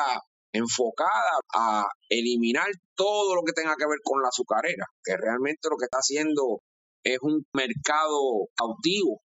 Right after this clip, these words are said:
retrógrado, en el sentido de que una metrópoli, como dice Mayra Rosario Urrutia, generadora de,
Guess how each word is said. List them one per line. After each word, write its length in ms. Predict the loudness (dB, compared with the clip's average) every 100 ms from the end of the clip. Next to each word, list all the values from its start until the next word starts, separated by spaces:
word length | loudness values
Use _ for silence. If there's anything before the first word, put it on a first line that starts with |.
| _ -8
retrógrado, 1000 | -4 0 0 0 0 2 2 0 0 0
en 80 | 0
el 60 | 0
sentido 640 | 0 -2 -2 0 0 0
de 140 | -2 -2
que 460 | 0 0 2 0 -2 -6 _ -6
una 280 | -2 0 0
metrópoli, 880 | 0 0 0 0 0 0 0 -4 -8 _ _ _ _ _ -4
como 300 | 0 2 0
dice 580 | 0 0 0 0 0 0
Mayra 500 | 2 2 2 2 2 0 0 0
Rosario 580 | 0 0 2 2 2 0
Urrutia, 560 | 2 0 -2 0 0 -2 _ _ _ _ -8
generadora 880 | -2 0 0 0 2 2 2 0 0
de, 300 | 0 0